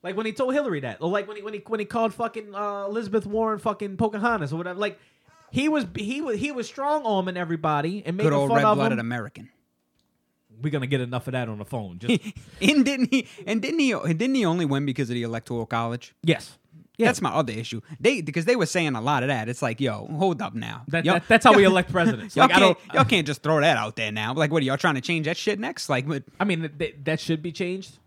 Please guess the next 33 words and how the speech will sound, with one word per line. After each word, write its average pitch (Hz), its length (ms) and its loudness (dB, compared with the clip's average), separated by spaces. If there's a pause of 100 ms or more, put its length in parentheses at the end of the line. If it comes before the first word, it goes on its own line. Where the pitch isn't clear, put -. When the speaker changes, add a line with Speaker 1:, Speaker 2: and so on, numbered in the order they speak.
(200)
Speaker 1:
It's 139 160 -6
an, 131 180 -8
it's 143 160 -6
an 131 80 -6
antiquated 135 460 -4
system, 147 420 -10
but 143 240 -2 (440)
whatever. 131 340 -4 (100)
It's, 139 200 -6
it's 156 160 0
what 147 100 4
we 117 80 0
have. 95 180 -10 (460)
But - 260 4 (680)
Speaker 2:
Red 123 180 0
state. - 220 -12 (380)
Speaker 1:
<laughs> - 360 -10
but, 180 240 2
but 165 260 2
the 165 80 4
problem 233 400 2
is 160 120 6
Speaker 2:
I'm 160 100 4
old 240 200 12
South. - 440 2
<laughs> - 1080 -16
Speaker 1:
Creature, - 540 2 (300)
<laughs> - 260 -10
you 220 160 -8
lesser 170 520 0
than. 190 440 -2 (320)
They, 226 160 2
um, 175 440 0